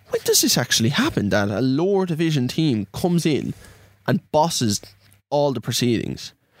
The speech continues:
Still one all, still in with a chance. Pepe find Martinez, who should score with a header but doesn't. There's twenty minutes to go at this point. I can't legislate for that. Ultimately, they've got to put the ball in the back of the net at this stage.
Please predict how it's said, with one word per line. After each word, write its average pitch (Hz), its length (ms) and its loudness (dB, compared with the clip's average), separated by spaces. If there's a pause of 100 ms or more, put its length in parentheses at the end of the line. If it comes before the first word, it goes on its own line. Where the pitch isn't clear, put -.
(640)
Still 196 240 0
one 165 180 2
all, 135 260 2
still 160 300 0
in 139 100 0
with 120 120 0
a - 20 0
chance. 120 320 0
Pepe 143 240 2
find 127 240 0
Martinez, 120 540 2
who 135 80 0
should 139 280 2
score 127 300 0
with 107 80 0
a 110 40 -2
header 120 240 2
but 104 160 -8
doesn't. 123 300 2
There's 113 140 -4
twenty 143 200 0
minutes 117 260 0
to - 60 -4
go 113 140 2
at 107 80 0
this 113 160 0
point. 113 320 0 (460)
I 139 120 4
can't 127 600 -2
legislate 104 480 2
for - 100 -2
that. 98 220 2
Ultimately, 110 680 0
they've 101 180 0
got 110 200 0
to - 80 -16
put 110 160 0
the - 80 0
ball 98 180 2
in 98 80 2
the 90 80 2
back 92 220 0
of 95 60 0
the 98 100 2
net 104 180 2
at - 80 -6
this 95 160 0
stage. 101 320 0